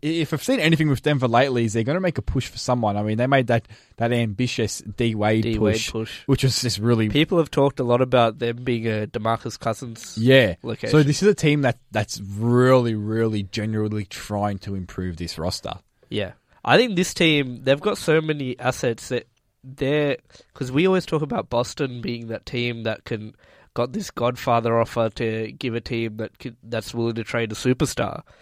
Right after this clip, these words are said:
Speaker 1: Mm.
Speaker 2: I think Denver's got a better package
Speaker 1: Yeah.
Speaker 2: 'cause they've got so many. 'Cause here's the thing, right? Draft picks are attractive until you actually draft people. Like,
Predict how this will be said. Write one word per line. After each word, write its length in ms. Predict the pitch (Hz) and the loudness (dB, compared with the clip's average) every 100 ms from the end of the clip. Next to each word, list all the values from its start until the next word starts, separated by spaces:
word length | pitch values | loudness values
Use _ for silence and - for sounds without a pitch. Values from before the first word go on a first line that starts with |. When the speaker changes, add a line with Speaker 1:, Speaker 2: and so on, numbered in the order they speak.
| - 92 | -14 -6
Speaker 1:
Mm. 220 | 95 85 | -4 -2
Speaker 2:
I 80 | 120 | 0
think 220 | 175 120 | 0 0
Denver's 440 | 120 156 147 123 | 0 2 0 -2
got 200 | - 113 | -2 -4
a 120 | 110 - _ - | -4 -10 _ -14
better 220 | - 113 156 | -6 -4 -4
package 380 | 113 107 104 90 | -6 -8 -6 -4
Speaker 1:
Yeah. 340 | 87 104 113 | 0 0 2
Speaker 2:
'cause 80 | 98 | 0
they've 140 | 135 | -2
got 160 | 151 143 - _ _ _ - | 0 -2 -2 _ _ _ -14
so 260 | - 143 | -2 0
many. 260 | 175 175 - - - | 0 -2 -6 -10 -16
'Cause 340 | - 139 135 - - | -6 -6 -6 -14 -12
here's 240 | 147 175 | -4 -2
the 80 | 185 | -2
thing, 240 | - 123 | -2 -2
right? 240 | 113 104 107 | -2 -4 -4
Draft 380 | - 131 156 - | 2 2 2 0
picks 300 | 175 - - | -2 -2 -4
are 200 | 135 127 | 0 2
attractive 640 | 120 - 123 - 107 113 - | 0 -2 -2 -4 -8 -8 -12
until 320 | 117 127 123 | -10 -4 -2
you 100 | 117 | 0
actually 340 | 110 - 117 | -2 -4 -6
draft 340 | 107 110 110 - | -4 -4 -4 -6
people. 340 | - - - | -8 -10 -10
Like, 340 | 139 120 113 | 0 2 2